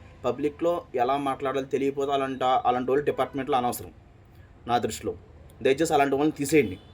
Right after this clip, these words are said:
పబ్లిక్తో ఎలా మాట్లాడాలి? మేము ఓట్లు వేసి మేము గెలిపించుకున్నది మేము కాబట్టి మాకు అనుగుణంగా నడుచుకోవాలి ఎవరైనా సరే.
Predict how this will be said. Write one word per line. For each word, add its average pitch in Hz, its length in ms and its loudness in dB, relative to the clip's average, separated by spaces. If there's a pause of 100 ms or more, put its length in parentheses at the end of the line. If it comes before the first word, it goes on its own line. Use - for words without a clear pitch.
(400)
పబ్లిక్తో 139 400 0
ఎలా 135 120 6
మాట్లాడాలి? 110 720 0 (120)
మేము 120 280 -4
ఓట్లు 127 360 2
వేసి 139 180 4
మేము 139 140 -2
గెలిపించుకున్నది 127 600 -4
మేము 110 420 -2
కాబట్టి 139 520 0 (260)
మాకు 139 280 4
అనుగుణంగా 143 460 0
నడుచుకోవాలి 123 520 2
ఎవరైనా 120 280 0
సరే. 95 240 -4